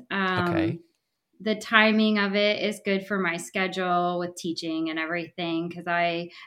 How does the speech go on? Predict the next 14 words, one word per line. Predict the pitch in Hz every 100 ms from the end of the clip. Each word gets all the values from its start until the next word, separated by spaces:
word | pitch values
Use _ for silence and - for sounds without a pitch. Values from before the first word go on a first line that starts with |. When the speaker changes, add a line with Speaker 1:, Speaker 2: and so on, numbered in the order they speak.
| -
Speaker 1:
am | 196
off | 147 156 165 214
in | 214
the | 220
summer. | 220 214 214 226 220
So | 202
I | 175 190
have | 214 208
all | 165 165
summer | 165 165 160 160
to | 156 151
train | - 147 147 151 151 170
pretty | 160 151
hard. | 143 160 143 143 170